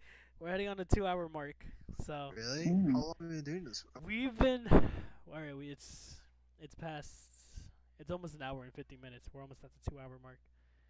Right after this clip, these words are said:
Speaker 2: Shit.
Speaker 1: But yeah, we've been talking for a
Speaker 2: That was
Speaker 1: good
Speaker 2: a pretty
Speaker 1: time.
Speaker 2: good discussion, huh?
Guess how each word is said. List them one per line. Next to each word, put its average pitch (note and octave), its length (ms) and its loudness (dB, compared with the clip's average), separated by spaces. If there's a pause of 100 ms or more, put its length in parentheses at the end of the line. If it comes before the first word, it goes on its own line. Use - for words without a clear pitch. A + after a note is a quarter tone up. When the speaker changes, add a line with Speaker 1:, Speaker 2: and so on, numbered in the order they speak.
(160)
Speaker 2:
Shit. - 500 -16
Speaker 1:
But C#3 200 -10
yeah, C3+ 200 -8
we've C3+ 180 -12
been C#3+ 100 -20
talking D3 320 -16
for F3 80 -16
a - 20 -16
Speaker 2:
That A3+ 80 0
was D4 100 0
Speaker 1:
good E4 60 -4
Speaker 2:
a - 20 -4
pretty C#4+ 140 2
Speaker 1:
time. A3 60 -4
Speaker 2:
good A#3+ 60 -2
discussion, A#3 440 -6
huh? C#3+ 100 -8